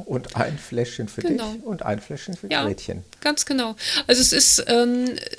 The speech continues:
Speaker 2: wenn ich, ähm, also normalerweise kriege ich's immer so hingelegt, dass wir immer irgendwie durch den Wald laufen und ich weiß, wo da welche Tümpel sind.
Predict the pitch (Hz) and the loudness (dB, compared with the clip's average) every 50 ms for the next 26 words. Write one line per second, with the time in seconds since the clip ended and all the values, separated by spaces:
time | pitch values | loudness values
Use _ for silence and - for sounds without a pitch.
0 | - - - - - - 226 220 226 240 233 233 233 233 226 - - 226 220 220 | -12 -12 -12 -12 -10 -10 -8 0 2 2 2 2 2 -2 -4 -4 -2 -2 -2 -2
1 | 214 214 208 - - - - - - 208 202 202 - - - 180 202 202 196 190 | -2 -2 -2 -2 -2 -2 -2 -2 -2 -2 -2 -2 -2 -2 0 2 4 4 4 2
2 | 185 180 190 214 247 247 220 - 208 202 214 202 - - 214 214 208 - - 208 | 2 0 0 2 2 2 0 0 -2 -2 -2 -4 -4 -6 -4 -2 -2 -2 0 0
3 | 208 208 202 190 202 214 226 208 220 220 214 214 208 208 214 208 - - 196 - | -2 -2 -2 -2 0 0 -2 0 0 -2 -2 -2 -2 -2 -4 -4 -4 -2 -4 -2
4 | - 202 190 - 196 202 202 - - 190 185 190 190 180 175 - 180 180 185 208 | 0 0 0 0 -2 -2 -2 -2 -4 -4 -4 -2 -4 -4 -4 -4 -4 -2 -2 -2
5 | 214 - 220 208 202 - 202 185 175 185 - - 180 175 185 185 - - 190 190 | -2 -2 -4 -4 -4 -4 -6 -6 -6 -8 -8 -4 -2 0 0 0 0 0 0 0
6 | 185 185 175 175 175 175 170 - 175 - - 180 175 - 170 170 175 - 190 233 | 0 0 0 0 0 -2 -2 -2 -4 -6 -4 -4 -4 -6 -6 -6 -4 -2 -2 -2
7 | 269 - | -2 -4